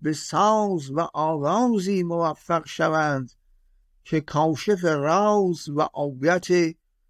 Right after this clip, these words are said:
موهبت حضرت بینیاز گردند.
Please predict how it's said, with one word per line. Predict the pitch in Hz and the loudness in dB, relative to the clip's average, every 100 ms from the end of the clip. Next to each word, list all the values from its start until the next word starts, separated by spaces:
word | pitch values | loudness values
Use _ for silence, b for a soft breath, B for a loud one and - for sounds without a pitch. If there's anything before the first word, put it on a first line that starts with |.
| _ 117 | _ -4
موهبت | 135 139 123 135 143 170 180 | 0 0 0 0 0 0 0
حضرت | 151 131 113 139 160 175 | 0 0 -2 -4 0 -2
بینیاز | 139 127 123 127 143 185 180 135 113 - | -2 -6 -4 0 2 2 2 -2 -8 -8
گردند. | 113 104 104 104 92 | -6 -6 -10 -14 -14